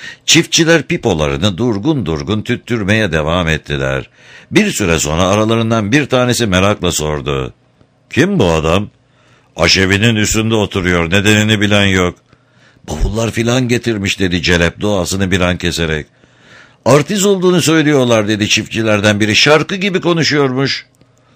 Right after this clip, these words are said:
"Adam hasta." dedi Celep, yanındaki gençle bakıcısı. Bu konuda hemen herkes aynı düşüncedeydi. "Bakıcısı bizim evde kalıyor." dedi kundura tamircisi. "Kızla konuşurken söylemiş. İhtiyar siyasetçi miymiş, neymiş?"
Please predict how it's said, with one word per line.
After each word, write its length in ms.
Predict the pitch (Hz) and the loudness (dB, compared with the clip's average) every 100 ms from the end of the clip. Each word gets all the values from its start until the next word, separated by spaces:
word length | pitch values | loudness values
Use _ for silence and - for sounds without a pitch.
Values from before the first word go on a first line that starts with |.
| _ - | _ -6
"Adam 320 | 71 82 85 | -2 0 2
hasta." 380 | 85 - 90 85 | 0 0 -2 -2
dedi 240 | 76 80 | -2 -4
Celep, 440 | 73 80 80 - | -2 -2 -2 -4
yanındaki 560 | 65 92 107 104 113 110 | -4 -2 0 0 0 0
gençle 420 | 92 107 - 104 | 2 2 0 0
bakıcısı. 720 | 92 92 90 92 - 90 80 - - _ _ _ - - - | 0 0 -2 -2 -2 -2 -4 -8 -20 _ _ _ -20 -20 -6
Bu 160 | 131 | -2
konuda 300 | 190 170 151 | 2 2 2
hemen 200 | 143 135 | 2 2
herkes 380 | 131 127 107 104 | 0 0 0 0
aynı 320 | 98 87 80 | 0 0 0
düşüncedeydi. 920 | 80 - 80 76 76 76 73 73 73 - _ _ _ _ | -2 -2 -2 -2 0 0 0 -2 -4 -10 _ _ _ _
"Bakıcısı 520 | 73 - 87 92 127 101 | -8 -6 -4 -2 -2 -2
bizim 200 | 92 120 | -2 0
evde 260 | 110 92 | 0 0
kalıyor." 420 | 92 92 92 87 | -2 -2 0 0
dedi 180 | 85 80 | -2 -4
kundura 420 | 85 87 80 85 | -4 -4 -2 -4
tamircisi. 880 | 80 80 78 80 76 76 - 76 73 - - _ | -2 0 0 -2 -4 -6 -6 -6 -6 -10 -20 _
"Kızla 340 | 139 143 147 | 0 2 0
konuşurken 580 | 135 135 139 143 127 135 | 0 -2 -2 -2 -2 -2
söylemiş. 540 | 117 110 95 85 78 - | 0 0 0 -2 -4 -4
İhtiyar 420 | 120 117 120 131 | -6 -2 -2 0
siyasetçi 640 | 123 120 123 120 131 - 139 | -2 -2 -2 0 -4 -4 -4
miymiş, 360 | 143 127 92 | -2 -2 -2
neymiş?" 500 | 120 131 127 110 - | -2 -2 -2 -6 -8